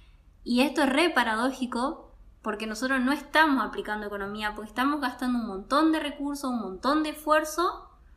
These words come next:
para algo, cuando la economía se trata de obtener algo con el mínimo esfuerzo, y no hablo desde un descompromiso, sino como un impacto mínimo para obtenerlo. Eso es hacer economía. Y que el resultado realmente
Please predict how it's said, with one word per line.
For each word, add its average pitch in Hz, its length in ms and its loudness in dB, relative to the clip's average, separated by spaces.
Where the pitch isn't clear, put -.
para 226 380 8
algo, 311 560 0
cuando 226 260 0
la 220 100 0
economía 220 500 0
se 311 140 -4
trata 277 360 0
de 247 80 -2
obtener 233 400 -2
algo 294 420 2
con 262 220 -2
el 226 100 -4
mínimo 247 540 2
esfuerzo, 226 720 -6
y 220 100 -4
no 240 140 6
hablo 302 160 6
desde 269 220 2
un 247 160 4
descompromiso, 220 840 -6
sino 233 300 -4
como 277 420 -2
un 285 180 8
impacto 277 1200 2
mínimo 233 680 6
para 208 160 0
obtenerlo. 254 520 0
Eso 339 240 -6
es 214 60 -8
hacer 202 220 -8
economía. 196 520 -14
Y 247 180 2
que 233 80 -2
el 220 80 0
resultado 214 680 2
realmente 240 540 0